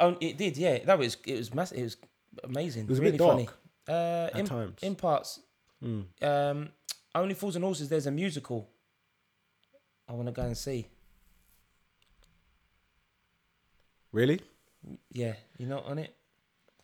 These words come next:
Speaker 2: I
Speaker 1: Du-,
Speaker 2: mean,
Speaker 1: Double Date?
Speaker 2: can I wear my hoodie?
Speaker 1: Uh, yeah, I don't know.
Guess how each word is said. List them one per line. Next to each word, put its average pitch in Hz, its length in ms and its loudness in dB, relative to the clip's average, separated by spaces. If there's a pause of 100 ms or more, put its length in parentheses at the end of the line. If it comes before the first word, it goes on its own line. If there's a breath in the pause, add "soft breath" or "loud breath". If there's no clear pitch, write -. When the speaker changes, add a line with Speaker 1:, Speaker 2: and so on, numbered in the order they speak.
(320)
Speaker 2:
I 123 60 -4
Speaker 1:
Du-, 127 60 2
Speaker 2:
mean, 127 360 2
Speaker 1:
Double 131 200 -4
Date? 151 280 0 (360)
Speaker 2:
can 131 140 -2
I 117 40 2
wear 120 180 4
my 120 120 4
hoodie? 147 300 2 (1080)
Speaker 1:
Uh, 131 280 -8 (180)
yeah, 165 260 -10
I 151 80 -8
don't 165 180 -8
know. 196 180 -6